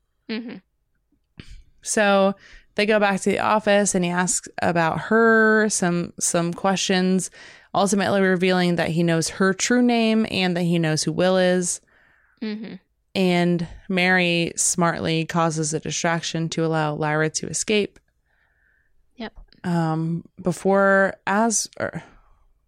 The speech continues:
Speaker 2: what did I do here? <laughs> Writing my notes, I got a lot of names mixed up, but I know who I was talking about. Boreal actually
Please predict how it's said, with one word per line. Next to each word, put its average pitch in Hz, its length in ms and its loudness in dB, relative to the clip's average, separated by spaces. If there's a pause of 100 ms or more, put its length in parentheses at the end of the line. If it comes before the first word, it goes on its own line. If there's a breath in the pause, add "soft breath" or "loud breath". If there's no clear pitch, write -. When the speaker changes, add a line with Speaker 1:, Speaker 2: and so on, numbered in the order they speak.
(680)
Speaker 2:
what 214 380 -4
did 160 160 -8
I 147 120 -2
do 185 280 0
here? 151 340 2 (560 loud breath)
<laughs> 285 840 2
Writing 240 260 4
my 220 100 4
notes, 196 340 2
I 175 80 2
got 170 120 4
a 175 60 4
lot 165 180 4
of 160 60 0
names 165 360 0
mixed 147 240 -2
up, 143 180 2
but - 100 -2
I 139 80 -2
know 190 140 0
who 180 100 2
I 127 100 2
was 139 100 -4
talking 185 240 -2
about. 143 340 -2
Boreal 170 600 4
actually 156 580 0